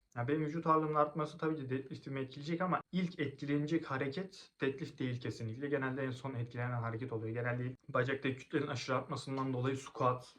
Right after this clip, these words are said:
artıyor. Deadlift'te de iki yüz seksen hedefliyorum. Ee, bunları toplayınca kaç total yapıyor bilmiyorum.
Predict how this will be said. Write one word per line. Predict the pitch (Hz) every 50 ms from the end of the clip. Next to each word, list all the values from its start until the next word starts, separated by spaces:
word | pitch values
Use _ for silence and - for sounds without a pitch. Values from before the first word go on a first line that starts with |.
| - - - _ _ _ -
artıyor. | 120 113 110 - - - 127 135 180 - - - 151
Deadlift'te | 165 170 - - - - 160 151 160
de | 170
iki | 170 175 - 175
yüz | 175 170 - -
seksen | - 151 135 - - - 170 165 160 - - - - _ _ _ _ _ _ _ _ _ _ _ -
hedefliyorum. | 135 127 131 117 123 120 127 127 139 160 160 156 135
Ee, | 127 123 123 120 127 131
bunları | 143 151 160 160 156
toplayınca | 165 170 170 170 151 151 156
kaç | 156 170 156 151
total | - 131 131 127 120
yapıyor | 120 120 - 175 156
bilmiyorum. | 143 123 117 107 98 117 139 -